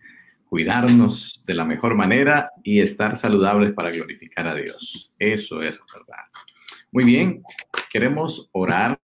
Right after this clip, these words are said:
para iniciar nuestro estudio esta mañana. Quiero presentar a ustedes la pareja que nos acompaña hoy en nuestro programa Amanecer con Jesús,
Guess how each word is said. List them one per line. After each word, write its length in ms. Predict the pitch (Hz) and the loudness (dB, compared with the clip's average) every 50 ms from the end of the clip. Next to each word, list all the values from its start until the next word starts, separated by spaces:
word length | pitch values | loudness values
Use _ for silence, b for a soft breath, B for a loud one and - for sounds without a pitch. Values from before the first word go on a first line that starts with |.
| _ _ - - - - _ _ _ | _ _ -20 -20 -20 -20 _ _ _
para 460 | 85 80 80 78 78 76 73 71 - - | -12 -8 -6 -6 -6 -4 -6 -6 -4 -4
iniciar 400 | 95 92 87 82 - 110 104 117 | -2 -2 -2 -2 -2 -2 -2 -2
nuestro 260 | 110 107 104 - - | -4 -6 -6 -8 -10
estudio 380 | 78 - - - 107 104 101 95 | -12 -12 -10 -8 -6 -4 -4 -4
esta 180 | - - - 71 | -6 -6 -8 -8
mañana. 600 | 71 71 73 85 110 127 143 151 156 156 b b b b b b _ | -6 -6 -4 -2 -2 -2 -2 -2 -4 -6 b b b b b b _
Quiero 220 | - - 92 - - | -6 -4 -4 -2 -4
presentar 460 | - - - 98 90 - 104 98 98 | -4 -4 -4 -4 -4 -2 -2 -2 -2
a 100 | 95 98 | -2 -4
ustedes 400 | 92 - - 98 101 104 101 101 | -4 -4 -2 0 2 2 2 0
la 180 | 90 82 82 | -2 -4 -6
pareja 440 | - 90 87 95 107 113 123 123 120 | -6 -4 -2 -2 0 0 -2 -4 -4
que 300 | 120 98 87 80 - _ _ _ _ _ _ _ _ _ - - - | -4 -6 -8 -8 -10 _ _ _ _ _ _ _ _ _ -20 -14 -8
nos 260 | - 95 95 - - | -6 -6 -6 -6 -6
acompaña 680 | 92 - - 120 - - 123 123 127 131 123 117 104 87 | -8 -8 -6 -6 -6 -2 -2 -2 0 0 0 0 0 0
hoy 380 | 82 85 90 - 85 85 82 - | 0 0 0 0 -2 -2 -4 -6
en 160 | 90 82 80 | -6 -4 -4
nuestro 340 | 82 90 - - - 87 - | -4 -4 -6 -8 -12 -14 -12
programa 440 | - 82 80 87 92 98 104 104 101 | -12 -10 -6 -4 -2 -2 -2 -2 -2
Amanecer 480 | 87 82 80 78 73 - - 92 85 - | -4 -6 -6 -6 -8 -8 -8 -8 -6 -8
con 140 | 90 82 | -10 -12
Jesús, 580 | - - - - - 170 170 160 - - - _ | -10 -12 -10 -4 -2 -2 -2 -2 -6 -12 -16 _